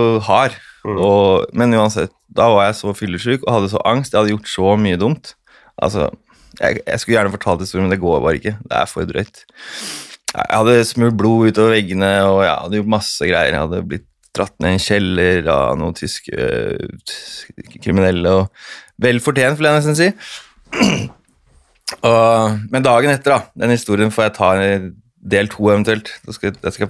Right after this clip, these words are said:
Speaker 1: fortelle den til deg først, før jeg finner måte å konstruere, for den er, den er helt utrolig, faktisk. Ehm, men dagen etter så sitter vi da alene, vi har låst oss ut. Vi har ikke kommet oss inn, så vi har vært ute hele natten. Vi har sittet på et fortau.
Speaker 2: Mm.
Speaker 1: Og så liksom, når ting begynner å åpne, så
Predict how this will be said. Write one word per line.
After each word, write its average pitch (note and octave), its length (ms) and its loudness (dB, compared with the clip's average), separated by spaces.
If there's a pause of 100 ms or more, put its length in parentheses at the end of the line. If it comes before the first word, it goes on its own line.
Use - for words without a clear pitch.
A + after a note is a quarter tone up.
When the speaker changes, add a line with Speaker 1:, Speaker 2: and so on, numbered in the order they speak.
Speaker 1:
fortelle G#2+ 240 -2
den F#2+ 80 -2
til G2 80 2
deg F2 80 -2
først, - 320 -6
før F#2 160 -2
jeg D#2 360 -2 (640)
finner G#2 240 2
måte F#2+ 280 2
å - 40 -8
konstruere, F2 260 -6
for G#2+ 80 2
den G2 140 0
er, F#2+ 100 0
den G2 100 2
er G2+ 140 0
helt F2+ 160 -2
utrolig, D#2 440 -6 (100)
faktisk. E2+ 320 -8 (1000)
Ehm, F#2+ 520 2 (480)
men B2 120 2
dagen A#2+ 280 2
etter C3+ 200 -6
så C#3+ 80 0
sitter A2+ 280 -6
vi A2 80 4
da G#2+ 100 4
alene, G#2+ 220 2
vi B2 80 4
har A#2+ 80 0
låst G2+ 340 0
oss G#2+ 140 -6
ut. D#3+ 480 -2 (720)
Vi - 540 -12
har A2 60 -2
ikke A#2 120 -4
kommet G#2+ 200 0
oss - 80 -2
inn, C3+ 200 2
så D3+ 80 0
vi C3 60 4
har B2 80 4
vært - 120 -10
ute G#2 220 -2
hele G2 120 0
natten. F#2+ 160 -2
Vi A2 40 0
har - 80 -4
sittet - 200 -6
på G#2 100 -4
et - 60 -14
fortau. A2+ 440 0 (320)
Speaker 2:
Mm. F#2+ 180 -6 (500)
Speaker 1:
Og A2+ 80 -4
så A2+ 200 0
liksom, A2 320 0
når G#2+ 120 0
ting A2 140 0
begynner G#2+ 200 4
å G2 60 4
åpne, A#2+ 280 -2
så G#2+ 160 0